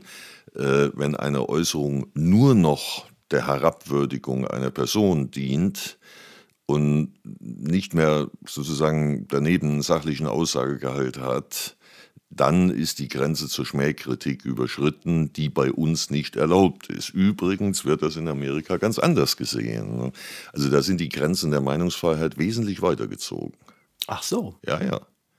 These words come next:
Speaker 1: Ich habe jetzt noch mit einem Kollegen gesprochen, der mir sagte, also in der Diskussion mit amerikanischen Kollegen, äh, hätte sich herausgestellt, dass die, äh,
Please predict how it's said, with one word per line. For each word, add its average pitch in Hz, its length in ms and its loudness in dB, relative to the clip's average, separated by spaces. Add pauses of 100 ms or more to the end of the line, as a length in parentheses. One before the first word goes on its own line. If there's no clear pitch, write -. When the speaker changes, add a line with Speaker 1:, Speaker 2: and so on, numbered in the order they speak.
(520)
Speaker 1:
Ich 67 140 -4
habe 92 140 0
jetzt 107 140 -2
noch 101 100 0
mit 87 100 -2
einem 76 100 -2
Kollegen 76 360 2
gesprochen, 98 480 -2
der 90 140 2
mir 90 180 0
sagte, 85 500 -2
also 73 360 -2
in 73 180 -2
der 76 80 -2
Diskussion 85 540 -2
mit 78 100 0
amerikanischen 69 720 -4
Kollegen, 95 720 -2
äh, 85 300 -2 (560)
hätte 87 200 0
sich 80 180 -4
herausgestellt, 82 680 0
dass - 240 -4
die, 80 460 0
äh, 73 360 -2